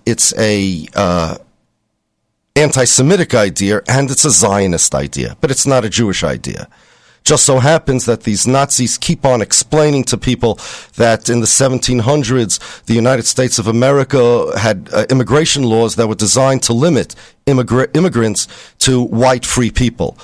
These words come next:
What they're, um, not telling you is that Jews were included in free white people in those days.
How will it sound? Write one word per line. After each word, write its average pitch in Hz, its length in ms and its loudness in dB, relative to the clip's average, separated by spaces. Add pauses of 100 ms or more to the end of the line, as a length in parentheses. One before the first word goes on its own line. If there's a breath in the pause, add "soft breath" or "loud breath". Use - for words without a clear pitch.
(100)
What 151 160 0
they're, 139 260 2 (360)
um, 117 360 0 (240)
not 139 260 2
telling 190 320 2
you 82 260 -4 (420 loud breath)
is 147 240 0
that 123 360 0 (240 loud breath)
Jews 160 480 2
were 123 160 2
included 110 720 0
in 139 80 2
free 151 320 -2
white 127 320 0
people 160 340 0
in 101 120 -2
those 82 260 -4
days. - 420 -4